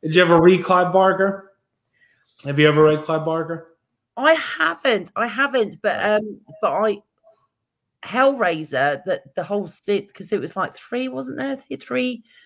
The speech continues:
Speaker 2: Hellraiser movies, I
Speaker 1: Probably
Speaker 2: think.
Speaker 1: ten of them now. <laughs> But, you know, there's
Speaker 2: Oh.
Speaker 1: definitely three, and I think there was a few after that as well.
Speaker 2: Yeah.
Speaker 1: The, the original, even part two, are awesome. But,
Speaker 2: Oh,
Speaker 1: um,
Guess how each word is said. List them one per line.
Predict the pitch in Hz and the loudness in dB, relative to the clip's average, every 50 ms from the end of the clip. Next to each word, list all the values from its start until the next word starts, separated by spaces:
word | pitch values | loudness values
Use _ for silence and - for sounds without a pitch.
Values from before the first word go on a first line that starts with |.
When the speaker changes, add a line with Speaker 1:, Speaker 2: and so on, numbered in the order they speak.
| _ _ - | _ _ -4
Speaker 2:
Hellraiser | - 185 180 170 175 175 175 160 - - _ - | 0 0 2 4 4 4 2 2 -6 -12 _ -6
movies, | 170 170 131 160 170 165 165 | -6 -4 -4 -4 -6 -4 -2
I | 147 | -2
Speaker 1:
Probably | 135 131 175 | 0 2 0
Speaker 2:
think. | 190 180 - _ _ _ _ - | 0 -2 -6 _ _ _ _ 0
Speaker 1:
ten | 160 160 160 | 0 2 2
of | 143 131 | 2 2
them | 127 120 120 | 0 0 0
now. | 123 120 117 113 110 107 - - | 0 -2 -2 -4 -6 -10 -14 -12
<laughs> | - | -10
But, | 139 - - 180 170 156 190 | -6 0 2 2 2 4 4
you | 202 180 185 220 190 160 180 156 | 4 4 6 6 6 6 6 4
know, | 170 165 156 170 190 - - - - - - - - | 4 4 2 2 0 -2 -4 -10 -12 -12 -4 2 4
there's | 160 208 214 214 | 6 8 8 8
Speaker 2:
Oh. | 208 - - 208 | 6 4 2 0
Speaker 1:
definitely | 214 220 226 220 208 202 202 - | -2 -2 0 0 0 0 0 -2
three, | - 190 190 196 196 196 196 196 | 0 2 4 4 4 4 2 2
and | 190 160 156 160 | -2 -2 -2 0
I | 156 156 151 | 0 -2 -2
think | - 175 170 165 | -2 -4 -2 0
there | 170 | 0
was | 165 156 147 | 0 0 -2
a | 147 | -4
few | 147 - 160 151 147 147 | -6 -6 -4 -4 -2 -2
after | 147 147 143 143 147 - | -2 -2 -4 -6 -8 -8
that | 131 131 123 123 | -6 -6 -4 -4
as | 120 120 117 - | -6 -6 -8 -6
well. | 127 123 120 113 185 - - - - - | -6 -6 -6 -6 -8 -10 -8 -8 -4 -2
Speaker 2:
Yeah. | 165 151 | -2 -2
Speaker 1:
The, | 151 151 151 143 147 151 | -2 -4 -6 -10 -8 -2
the | 147 | 2
original, | 180 226 240 233 202 160 143 139 139 | 2 4 4 4 4 4 4 4 2
even | 135 131 131 127 | 2 0 -2 -4
part | - - 135 123 120 - | -2 -2 -2 -2 -4 -6
two, | - 151 135 120 | -6 -4 -2 -2
are | 113 117 | -2 -2
awesome. | 120 127 135 143 143 - - 92 131 - _ _ _ - - _ _ _ _ - | -2 -2 -4 -4 -8 -10 -14 -18 -20 -20 _ _ _ -20 -20 _ _ _ _ 0
But, | 135 131 135 | 2 4 6
Speaker 2:
Oh, | 135 127 127 | 6 4 2
Speaker 1:
um, | 123 120 | -2 -6